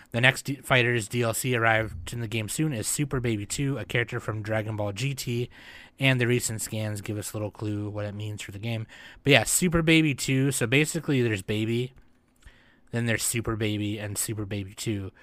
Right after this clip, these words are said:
which is Baby inside of Vegeta's body in Super Saiyan form, except his hair is, like, white or whatever. But he was a really cool villain. Um, this was a really cool way for Goku to, like, full-on fight Vegeta.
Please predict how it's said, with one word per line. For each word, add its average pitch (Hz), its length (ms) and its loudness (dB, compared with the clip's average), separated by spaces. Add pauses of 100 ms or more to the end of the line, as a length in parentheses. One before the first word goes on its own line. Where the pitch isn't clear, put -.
(240)
which 113 200 0
is 107 380 0 (160)
Baby 131 420 6
inside 113 340 2
of 104 280 -2
Vegeta's 104 540 -4
body 98 500 -2 (640)
in 107 160 -4
Super 104 300 -4
Saiyan 101 280 -6
form, 98 560 -8
except 110 300 -8
his 101 120 -8
hair 98 200 -4
is, - 80 -10
like, 95 100 -8
white 92 420 -10 (520)
or 110 80 -8
whatever. 98 440 -10 (360)
But 123 340 4
he 196 220 4
was 247 160 6
a 143 60 6
really 139 360 6
cool 127 240 4
villain. 101 520 -2
Um, 117 260 0
this 143 180 2
was 180 120 6
a 165 80 6
really 139 260 6
cool 127 220 4
way 113 360 6 (600)
for - 200 4
Goku 127 580 6
to, 143 120 2
like, 117 460 4
full-on 147 600 6
fight 131 280 4
Vegeta. 110 640 2